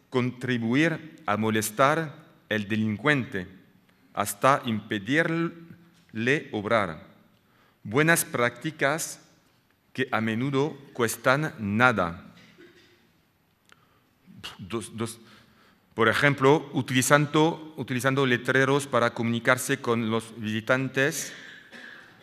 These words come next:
y mostra-, y mostrando que se tiene cuan-, se tiene en cuenta la seguridad del lugar para disua-, disuadir de actuar.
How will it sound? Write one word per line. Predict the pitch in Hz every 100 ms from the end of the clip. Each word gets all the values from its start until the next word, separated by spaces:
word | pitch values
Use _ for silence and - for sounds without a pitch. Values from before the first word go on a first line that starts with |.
| - - - _ _ _ _ _ -
y |
mostra-, | 117 117 - -
y | 120
mostrando | 120 131 127 139 147
que | 135 117 110 107
se | 104 110
tiene | - 127 131 127 - - -
cuan-, | 131 131 127 95
se | 120
tiene | 127 131
en |
cuenta | 131 135 139 147
la | 139
seguridad | 131 113 123 120 135
del | 120 113
lugar | 113 110 131 147 - - - _
para | - 101
disua-, | 104 104 - 113 110 -
disuadir | 107 113 104 104 131 120
de | 107 104
actuar. | 101 101 101 117 175